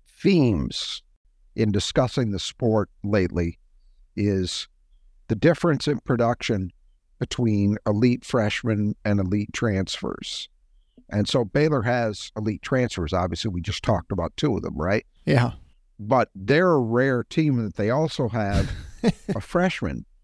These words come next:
Speaker 1: playing high-level basketball, which is not the norm. You know, so Baylor is,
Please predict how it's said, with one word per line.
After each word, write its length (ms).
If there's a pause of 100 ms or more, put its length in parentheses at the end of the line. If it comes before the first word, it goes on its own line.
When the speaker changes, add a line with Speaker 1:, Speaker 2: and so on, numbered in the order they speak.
(420)
Speaker 1:
playing 380
high-level 480
basketball, 680
which 380 (140)
is 260
not 500
the 120
norm. 540 (200)
You 80
know, 140
so 200
Baylor 520
is, 180